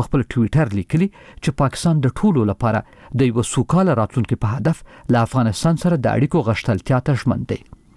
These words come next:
د افغانستان د بهرنیو چارو وزارت وایي چې د اسلامي هیوادونو د همکارۍ سازمان د بهرنیو چارو وزیرانو په غونډه کې به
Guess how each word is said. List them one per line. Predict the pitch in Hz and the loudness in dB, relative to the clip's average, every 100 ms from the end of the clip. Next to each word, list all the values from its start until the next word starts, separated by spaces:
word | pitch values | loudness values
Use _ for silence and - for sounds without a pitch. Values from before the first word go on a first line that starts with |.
| _ - _ 117 | _ -20 _ 2
د | 107 - | 2 2
افغانستان | 117 127 110 - 139 | 0 2 0 2 2
د | 123 | 2
بهرنیو | 117 110 117 107 98 | 2 2 2 2 0
چارو | 131 107 | 0 2
وزارت | 101 131 127 143 | 0 2 0 2
وایي | 170 160 | 0 0
چې | - - - - | -6 -20 -4 0
د | 113 | 0
اسلامي | - 127 117 151 | 2 0 2 2
هیوادونو | 151 123 - 139 | 2 2 2 2
د | 113 110 | 2 0
همکارۍ | 117 113 110 - | 0 0 0 2
سازمان | 107 - 160 143 | 0 2 0 0
د | 123 | 0
بهرنیو | 113 143 175 113 | 0 2 2 0
چارو | - 110 107 | 0 0 0
وزیرانو | - 113 110 98 | 2 2 2 -2
په | 104 | -2
غونډه | 135 156 160 | 0 0 0
کې | |
به | 156 | -4